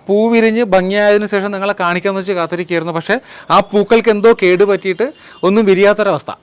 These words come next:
എല്ലാം കൊഴിഞ്ഞു പോകുന്നൊരവസ്ഥ. പക്ഷേ അത് നിങ്ങളെ കാണിച്ചില്ലെങ്കിൽ പിന്നെ എനിക്ക് ചിലപ്പോൾ ഒരുമിച്ച് ഇങ്ങനെ കാണിക്കാൻ പറ്റില്ല, അമ്മയിലും കുഞ്ഞുങ്ങളും ഒരേ സമയം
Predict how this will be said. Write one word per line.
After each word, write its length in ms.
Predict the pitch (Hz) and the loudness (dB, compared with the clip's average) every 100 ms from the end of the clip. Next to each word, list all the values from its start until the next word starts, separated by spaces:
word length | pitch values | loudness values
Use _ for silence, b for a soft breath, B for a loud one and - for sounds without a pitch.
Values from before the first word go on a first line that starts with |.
| - | -8
എല്ലാം 160 | 165 202 190 | -4 -2 2
കൊഴിഞ്ഞു 260 | 185 208 214 | 2 4 4
പോകുന്നൊരവസ്ഥ. 480 | 208 208 190 156 147 233 b b - | 2 0 -2 -2 -4 -6 b b -8
പക്ഷേ 160 | - 175 | 0 2
അത് 80 | 214 | 2
നിങ്ങളെ 200 | 208 214 214 | 2 2 2
കാണിച്ചില്ലെങ്കിൽ 480 | 196 202 214 208 208 | 2 0 0 -2 -2
പിന്നെ 160 | 196 202 | -2 0
എനിക്ക് 140 | 214 214 | 4 4
ചിലപ്പോൾ 200 | 202 190 | 4 2
ഒരുമിച്ച് 240 | 208 208 | 2 -2
ഇങ്ങനെ 140 | 202 196 | -4 -4
കാണിക്കാൻ 260 | 180 160 165 120 | -4 -4 -2 -4
പറ്റില്ല, 240 | - 87 - - | -6 -14 -16 -14
അമ്മയിലും 320 | 143 151 165 175 - | -8 -4 -4 -6 -10
കുഞ്ഞുങ്ങളും 360 | 151 156 160 143 | -10 -8 -8 -6
ഒരേ 100 | 151 151 | -6 -8
സമയം 180 | 147 | -12